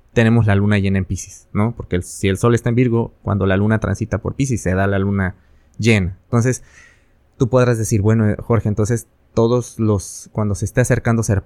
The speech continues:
septiembre o cuando septiembre está aquí y se dé la luna llena en, en Piscis, voy a estar pasando por lo mismo". No, ¿por qué? Porque las otras configuraciones, eh, de los planetas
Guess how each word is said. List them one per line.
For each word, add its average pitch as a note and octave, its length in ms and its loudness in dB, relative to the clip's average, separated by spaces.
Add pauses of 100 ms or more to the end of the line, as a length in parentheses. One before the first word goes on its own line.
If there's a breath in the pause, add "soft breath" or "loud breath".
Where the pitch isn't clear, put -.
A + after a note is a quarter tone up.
septiembre A#2+ 720 0
o G2+ 40 -4
cuando G2 200 -6
septiembre A2+ 420 -2
está A2+ 160 -4
aquí A#2+ 440 -4
y G#2 40 -4
se G2+ 180 -6
dé G#2 80 -4
la G2+ 120 -2
luna G#2+ 300 -4
llena G#2 480 -2
en, F#2+ 380 -6
en F#2+ 280 -4 (100)
Piscis, D3 500 -2 (380 soft breath)
voy G2+ 140 0
a - 20 2
estar A#2+ 240 0
pasando C#3 380 0
por C#3+ 100 2
lo C#3+ 120 2
mismo". E3 340 -2
No, C#3+ 440 0
¿por B2+ 200 0
qué? D3 100 0
Porque B2+ 300 -2
las A#2 180 0
otras D3+ 240 -4
configuraciones, A#2+ 1080 -4 (560)
eh, F#2+ 520 0
de G2+ 140 -2
los G2 260 -4
planetas C3 760 0